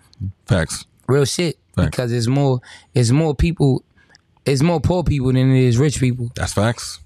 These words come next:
Speaker 2: Real shit. That's
Speaker 1: That's
Speaker 2: how
Speaker 1: facts.
Speaker 2: people will relate to your message. You know what I'm
Speaker 1: Mm.
Speaker 2: saying?
Speaker 1: Mm.
Speaker 2: So just be yourself.
Speaker 1: Mm.
Speaker 2: It's more, it's more people like you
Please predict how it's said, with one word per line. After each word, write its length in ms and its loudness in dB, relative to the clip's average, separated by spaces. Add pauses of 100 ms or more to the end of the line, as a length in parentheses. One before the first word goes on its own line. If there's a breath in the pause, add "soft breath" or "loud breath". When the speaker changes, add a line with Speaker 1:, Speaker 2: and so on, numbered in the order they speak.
(160)
Speaker 2:
Real 180 2
shit. 320 -4
That's 180 -2
Speaker 1:
That's 80 0
Speaker 2:
how 100 0
Speaker 1:
facts. 100 -6
Speaker 2:
people 240 -2
will 120 0
relate 300 2
to 100 -2
your 160 4
message. 560 -2
You 80 2
know 60 2
what 60 2
I'm 60 0
Speaker 1:
Mm. 40 0
Speaker 2:
saying? 280 -2 (120)
Speaker 1:
Mm. 400 2 (220)
Speaker 2:
So 360 -4 (280 soft breath)
just 240 0
be 100 2
yourself. 600 -2 (560)
Speaker 1:
Mm. 120 2
Speaker 2:
It's 140 2
more, 320 0
it's 180 0
more 200 2
people 320 -2
like 200 0
you 260 2